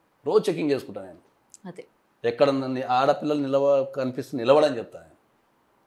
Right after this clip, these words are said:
Speaker 1: వాళ్ళని గౌరవించడం నేర్చుకో అని చెప్తా నేను. రోజు చెప్తా నేను.
Speaker 2: అదే.
Speaker 1: ఇంకా రోజు నేను టీవీలలో చెప్పి ఇంట్లో చెప్పలేదు అనుకో, మళ్ళీ రేపు నాకు ఏమైనా ప్రాబ్లం వస్తే రే-, సమాజం నన్ను అంటది. నేను కూడా అట్లా పెంచదలుచుకోలేదు, అట్లా పెంచదలుచుకోలేదు నా పిల్లల్ని.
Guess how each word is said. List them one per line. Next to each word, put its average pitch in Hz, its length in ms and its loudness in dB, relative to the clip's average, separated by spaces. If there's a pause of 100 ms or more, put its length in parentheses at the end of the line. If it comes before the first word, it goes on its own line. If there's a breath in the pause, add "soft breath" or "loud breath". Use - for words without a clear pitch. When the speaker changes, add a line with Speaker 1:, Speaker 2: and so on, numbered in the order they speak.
(120)
Speaker 1:
వాళ్ళని 117 200 -2
గౌరవించడం 139 500 2
నేర్చుకో 120 300 -10
అని 110 80 -12
చెప్తా - 220 -18
నేను. 104 380 -8
రోజు 262 140 -2
చెప్తా - 200 -6
నేను. - 140 -20 (360)
Speaker 2:
అదే. 151 120 -18 (240)
Speaker 1:
ఇంకా 147 140 0
రోజు 160 240 4
నేను 180 120 0
టీవీలలో 165 320 0
చెప్పి 165 160 -4
ఇంట్లో 151 160 0
చెప్పలేదు 151 280 0
అనుకో, 110 360 -10 (440)
మళ్ళీ 147 160 2
రేపు 160 180 2
నాకు 170 140 -2
ఏమైనా 156 260 2
ప్రాబ్లం 151 360 2
వస్తే 156 460 -2
రే-, 147 100 -4
సమాజం 147 400 -4
నన్ను 147 180 2
అంటది. 107 320 -4 (640)
నేను 147 100 0
కూడా 214 140 0
అట్లా 220 160 -2
పెంచదలుచుకోలేదు, 170 880 -4 (1300)
అట్లా 139 160 -6
పెంచదలుచుకోలేదు 156 640 -2
నా 120 60 -6
పిల్లల్ని. 113 380 -8